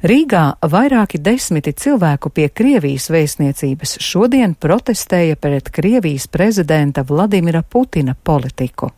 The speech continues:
Protestētāji aicināja Putinu atkāpties. Viņi stāstīja, ka Krievija nav brīva.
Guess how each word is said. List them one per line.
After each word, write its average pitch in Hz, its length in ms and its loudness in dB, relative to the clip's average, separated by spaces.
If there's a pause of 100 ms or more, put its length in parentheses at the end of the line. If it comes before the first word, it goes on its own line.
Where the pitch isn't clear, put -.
(880)
Protestētāji 147 840 0
aicināja 160 640 0
Putinu 160 400 0
atkāpties. 127 920 -4 (640)
Viņi 226 180 4
stāstīja, 185 560 0
ka 156 160 0
Krievija 151 560 0
nav 143 240 2
brīva. 170 560 0